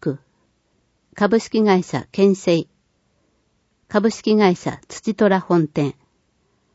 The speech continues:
株式会社ティーエヌケーツーリスト。株式会社丸福工務店。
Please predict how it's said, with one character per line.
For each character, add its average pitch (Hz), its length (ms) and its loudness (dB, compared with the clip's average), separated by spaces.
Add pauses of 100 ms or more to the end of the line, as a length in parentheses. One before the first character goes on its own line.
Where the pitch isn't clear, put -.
(540)
株 214 220 0
式 - 240 -2
会 196 220 4
社 147 260 -4 (280)
テ 233 80 2
ィ 226 160 2
ー - 60 -6
エ 202 120 2
ヌ 202 140 4
ケ 185 240 2
ー - 60 0
ツ - 180 0
ー 175 60 4
リ 147 140 -2
ス - 120 -18
ト。 - 140 -10 (1400)
株 214 220 0
式 214 260 0
会 196 200 4
社 - 360 -4
丸 208 240 2
福 170 240 -2
工 - 180 -4
務 139 200 0
店。 123 300 -10